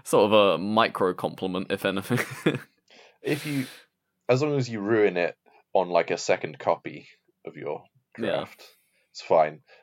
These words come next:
Speaker 2: And there might even be, like, a good mental exercise to kind of figuring out what
Speaker 1: Yeah.
Speaker 2: works and what doesn't work.
Speaker 1: Bad literature.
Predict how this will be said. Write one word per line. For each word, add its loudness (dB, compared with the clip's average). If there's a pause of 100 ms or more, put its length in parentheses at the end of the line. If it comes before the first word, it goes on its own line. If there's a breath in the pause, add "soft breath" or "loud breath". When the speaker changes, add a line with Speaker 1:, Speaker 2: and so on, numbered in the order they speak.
Speaker 2:
And -12
there -4
might 2
even -6
be, -4
like, 0
a -6
good -6
mental -8
exercise -8
to -14
kind -8
of -14 (260)
figuring -8
out -6 (280)
what -10 (280)
Speaker 1:
Yeah. -10
Speaker 2:
works -6
and -12
what -4
doesn't -12
work. -10 (160)
Speaker 1:
Bad -2
literature. -10